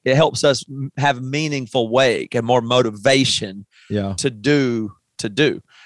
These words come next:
Speaker 1: But, you know, you can see the point of view of existence. Some people don't like existence and think it's very painful and difficult. That's a, that, that, that also checks out with the point of view.
Speaker 2: Yeah,
Speaker 1: Like,
Speaker 2: that's
Speaker 1: if,
Speaker 2: true.
Speaker 1: if, if you think
Speaker 2: Right,
Speaker 1: life
Speaker 2: it's,
Speaker 1: sucks
Speaker 2: yeah.
Speaker 1: and it's painful and you don't want it,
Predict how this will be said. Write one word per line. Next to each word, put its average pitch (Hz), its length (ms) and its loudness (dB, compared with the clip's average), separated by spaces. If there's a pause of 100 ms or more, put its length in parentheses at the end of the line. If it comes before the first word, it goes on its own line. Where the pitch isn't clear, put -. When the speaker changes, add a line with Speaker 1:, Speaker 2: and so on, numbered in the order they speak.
(120)
Speaker 1:
But, 120 180 -2
you 170 120 0
know, 143 100 4
you 143 140 0
can 151 140 -4
see 180 240 2
the 151 100 -4
point 160 200 0
of 135 60 -8
view 147 100 2
of 123 120 0
existence. 127 680 -4
Some 196 200 0
people 180 260 0
don't 151 220 2
like 143 240 0
existence 123 580 -4
and 113 100 -10
think 120 160 -8
it's 110 100 -12
very 135 180 -2
painful 139 420 -8
and 110 100 -8
difficult. 135 460 -6 (300)
That's - 320 2
a, 160 80 -2 (200)
that, 170 220 2 (140)
that, 160 160 2 (180)
that 156 180 4
also 139 520 2 (420)
checks - 300 -2
out 123 180 2
with 110 100 -8
the - 80 -12
point 113 220 -6
of 98 80 -14
view. 123 160 -10 (380)
Speaker 2:
Yeah, 139 160 2
Speaker 1:
Like, 135 160 4
Speaker 2:
that's 127 60 0
Speaker 1:
if, 139 60 0
Speaker 2:
true. 151 120 2
Speaker 1:
if, 127 280 -6
if 147 80 -2
you 175 60 -2
think 202 180 2
Speaker 2:
Right, 131 80 6
Speaker 1:
life 180 140 6
Speaker 2:
it's, - 80 2
Speaker 1:
sucks 185 320 4
Speaker 2:
yeah. 147 60 4
Speaker 1:
and 143 40 4
it's 147 80 -2
painful 180 540 2
and 143 140 0
you 160 40 -2
don't 156 220 2
want 165 320 2
it, 123 160 -2